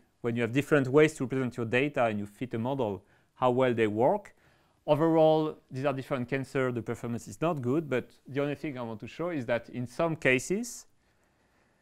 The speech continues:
just changing the representation from the raw data to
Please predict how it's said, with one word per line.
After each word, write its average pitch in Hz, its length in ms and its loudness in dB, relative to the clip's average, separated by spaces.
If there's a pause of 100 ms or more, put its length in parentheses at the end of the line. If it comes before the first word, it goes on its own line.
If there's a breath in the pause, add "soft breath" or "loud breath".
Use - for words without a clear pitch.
(260)
just 185 260 4
changing 175 380 4
the 147 80 4
representation 131 800 0
from 139 320 -4
the 131 100 -2
raw 143 220 0
data 165 600 2
to 139 280 -2